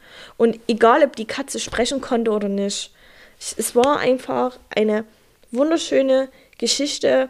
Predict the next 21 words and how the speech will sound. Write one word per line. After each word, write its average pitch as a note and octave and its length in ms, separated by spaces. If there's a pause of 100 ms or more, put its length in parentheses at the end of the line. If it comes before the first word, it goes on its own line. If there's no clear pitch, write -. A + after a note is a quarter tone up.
(1300)
die A#3+ 100
so A#3+ 140
das A3 280
Wesentliche A#3+ 600 (120)
an G#3 200
Büchern A3 420
hi-, G3 420
wieder G3 200
hervorgebracht F#3+ 680
hat. - 220 (720)
Und A3+ 140
das, - 160
das - 180
hat C4+ 140
mir A#3+ 80
einfach - 260
gefallen. - 480 (400)
Das - 120
fand A#3+ 200
ich - 80
schön. F3+ 300